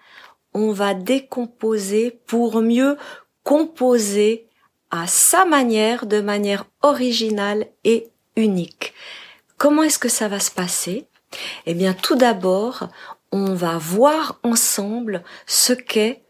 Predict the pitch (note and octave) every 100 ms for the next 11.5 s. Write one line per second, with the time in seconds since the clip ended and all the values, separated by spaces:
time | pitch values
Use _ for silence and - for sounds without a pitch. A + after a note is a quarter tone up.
0 | _ F#3 G3+ F#3+ A3+ C4 - A#3 A3 G3
1 | G3 F3 F#3+ F#3 G3 G#3+ G#3+ F3+ F3 F#3+
2 | - - A3 - G3 F3+ F3+ E3 D#3+ D#3+
3 | - _ _ - - - _ - G3+ G3+
4 | G#3 G#3 A#3 A#3 - - - - D4 A3+
5 | A#3+ G3 G3 B3+ _ - - - - -
6 | _ - - A3+ A3+ G3+ G3+ C4+ C#4 C4
7 | C4 C4 B3+ G3+ G3 F#3+ - - - -
8 | F3+ F3+ - D#4 D#4+ - - C#4 B3+ F#3+
9 | - - - - G3+ G3 G3 D4+ D#4+ -
10 | C4+ C#4 D4 B3 A#3+ A#3+ A#3 A#3+ A3 A3
11 | A3 G#3+ - G#3 G3